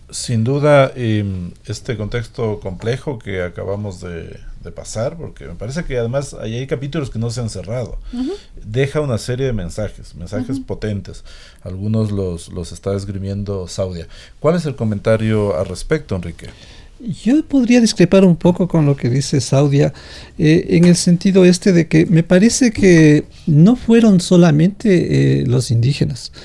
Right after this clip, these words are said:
Speaker 3: Me parece que en algún momento, eh, hubo presencia de movimiento estudiantil, eh, hubo presencia de movimiento de mujeres que salió en una manifestación grande por, por, por el norte de la ciudad de Quito.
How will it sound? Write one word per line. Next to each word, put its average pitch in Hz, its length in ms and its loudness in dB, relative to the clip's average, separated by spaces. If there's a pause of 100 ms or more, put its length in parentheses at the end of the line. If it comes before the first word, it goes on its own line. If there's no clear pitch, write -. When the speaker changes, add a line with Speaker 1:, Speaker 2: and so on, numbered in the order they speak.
(500)
Speaker 3:
Me 160 100 0
parece 175 400 4
que 175 120 2
en 165 100 6
algún 160 240 4
momento, 190 680 4
eh, 143 320 2
hubo 175 240 6
presencia 175 720 2
de 175 100 4
movimiento 139 1000 2
estudiantil, 131 840 2 (640)
eh, 139 400 2
hubo 165 320 6
presencia 160 840 4
de 147 140 6
movimiento 135 440 4
de 147 80 6
mujeres 139 540 6
que - 100 -6
salió 123 360 -2
en 135 100 0
una 139 140 0
manifestación 127 720 -4
grande 139 340 2
por, 127 300 -4
por, 120 360 -2 (400)
por - 160 4
el 117 100 8
norte 147 280 6
de 147 100 6
la 127 100 2
ciudad 139 260 0
de 143 100 0
Quito. 175 360 -2